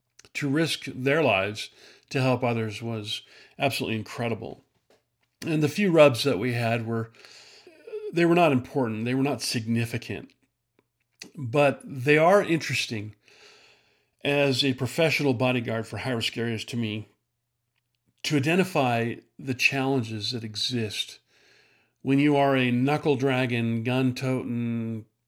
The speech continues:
protector and you're dealing with some very kind, loving people who have taken oath to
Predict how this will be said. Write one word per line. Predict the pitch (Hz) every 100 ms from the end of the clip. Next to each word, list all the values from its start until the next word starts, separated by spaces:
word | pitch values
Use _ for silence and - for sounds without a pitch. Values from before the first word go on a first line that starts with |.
| _ _ -
protector | 117 147 175 - 90 107 - _ _ _ _ _ -
and | 131
you're | 131
dealing | 123 135 135 131
with | 131 113
some | - 120
very | 131 135 123
kind, | - - 135 135 131 127
loving | 127 127 117
people | 143 143 127
who | 117
have | -
taken | 143 131 110
oath | - 131 127 - -
to | - 113 113